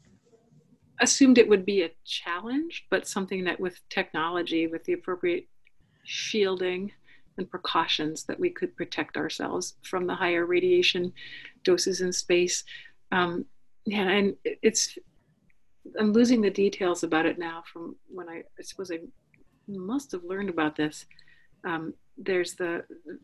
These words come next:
Van Allen radiation belts, but then there's also this region surrounding the sun, the magnetosphere or the magnetopause or something. And, um, I think the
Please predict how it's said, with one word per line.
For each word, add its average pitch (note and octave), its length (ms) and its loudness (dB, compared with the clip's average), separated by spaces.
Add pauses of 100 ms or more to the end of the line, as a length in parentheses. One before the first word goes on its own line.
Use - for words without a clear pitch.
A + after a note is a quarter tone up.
(240)
Van E3+ 180 2
Allen G3 560 0
radiation F#3 520 -2
belts, F3 280 -6
but F3 120 -6
then F#3+ 140 -4
there's F3 160 -4
also E3+ 280 0
this F3 240 -4 (460)
region F#3+ 520 -2
surrounding F3+ 560 -2
the E3 80 -6
sun, F3 480 0
the D3 280 -2 (720)
magnetosphere F3+ 1300 -4
or C#3 40 -8
the - 100 -12
magnetopause F3+ 1160 -4
or F3+ 60 -4
something. F3 460 -6
And, D#3+ 140 -8 (560)
um, D#3 300 -2 (3500)
I D3+ 80 -6
think F#3 260 -4
the E3+ 300 -2